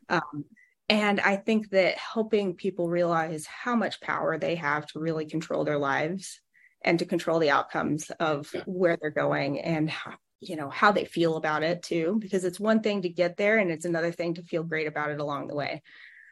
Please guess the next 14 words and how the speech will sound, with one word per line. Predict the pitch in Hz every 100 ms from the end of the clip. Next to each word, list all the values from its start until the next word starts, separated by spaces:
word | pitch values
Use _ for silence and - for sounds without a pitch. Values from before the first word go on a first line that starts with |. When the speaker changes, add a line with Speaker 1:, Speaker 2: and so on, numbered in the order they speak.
| -
Speaker 1:
Um, | 170 135 117 - - - _ _ _ _ _ -
helping | - 220 202 180
others | 165 160 165 165 - - 190
do | 170 156
that | 156 151 - -
through | 165 156
some | 156 170 170
skills | - 165 156 165
and | 151 151
techniques | - - 160 170
that | 156
I've | 147
learned, | 151 151 147 147 - - - - -
um, | 147 147 -